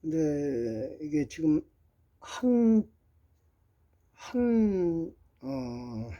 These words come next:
얘는 한 종자인데요. 여기에서부터 발전을 한 것 같습니다.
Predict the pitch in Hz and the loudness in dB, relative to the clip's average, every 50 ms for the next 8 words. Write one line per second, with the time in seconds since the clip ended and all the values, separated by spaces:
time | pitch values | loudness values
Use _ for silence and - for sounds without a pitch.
0 | _ _ _ _ _ _ _ _ _ _ _ _ _ _ _ _ _ _ _ _ | _ _ _ _ _ _ _ _ _ _ _ _ _ _ _ _ _ _ _ _
1 | _ _ _ _ _ _ _ _ _ _ _ _ _ _ _ _ _ _ _ _ | _ _ _ _ _ _ _ _ _ _ _ _ _ _ _ _ _ _ _ _
2 | _ _ _ _ _ _ - 147 151 151 - 208 226 190 - - 156 160 165 165 | _ _ _ _ _ _ -6 -4 -4 -2 0 2 2 0 2 2 2 2 4 4
3 | 170 165 160 143 143 131 135 151 170 180 - _ _ _ _ _ _ _ _ _ | 4 4 4 4 2 0 0 -2 -4 -6 -10 _ _ _ _ _ _ _ _ _
4 | _ _ _ _ _ _ _ _ _ _ - 160 156 165 165 185 185 175 190 180 | _ _ _ _ _ _ _ _ _ _ -4 4 4 4 6 6 2 2 2 0
5 | 156 160 - - 165 151 139 - 143 139 135 - - 151 143 143 135 147 151 147 | -2 -2 -6 -4 -6 -6 -6 -6 -8 -10 -10 -6 -6 -6 -4 -4 -4 -4 -4 -4
6 | 143 - 135 127 - - 127 123 117 110 107 110 113 110 107 90 - | -6 -8 -10 -10 -10 -10 -10 -8 -6 -4 -4 -4 -2 -4 -4 -6 -8